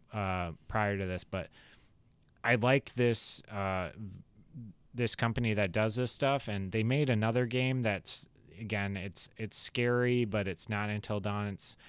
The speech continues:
called something else I, I don't give a shit to even bring up, but they made another Until Dawn game, and it's a V R roller coaster simulator.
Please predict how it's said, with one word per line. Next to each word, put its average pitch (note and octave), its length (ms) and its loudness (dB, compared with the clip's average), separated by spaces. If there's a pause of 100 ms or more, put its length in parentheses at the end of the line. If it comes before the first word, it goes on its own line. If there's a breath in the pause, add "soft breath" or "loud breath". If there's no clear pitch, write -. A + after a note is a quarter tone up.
(220 soft breath)
called G#2 300 -2
something G2 240 -6
else F#2 280 -4
I, F2+ 320 -2
I F#2 100 -8
don't F2+ 120 -4
give F2 140 -6
a - 20 -10
shit F#2+ 220 -4
to G2 80 -6
even F2 200 -4
bring F2+ 200 -4
up, F2+ 240 -4
but F2+ 220 -8 (720 soft breath)
they A#2+ 80 6
made E3+ 220 8
another C#3+ 340 6
Until G2 400 -2
Dawn F2 300 -6
game, F#2+ 400 -8 (480 soft breath)
and A2+ 340 2
it's A#2 280 0
a A2+ 200 4
V G#2+ 320 4
R A#2+ 460 8 (260 soft breath)
roller C3+ 420 8
coaster G#2 580 2
simulator. E2+ 840 -2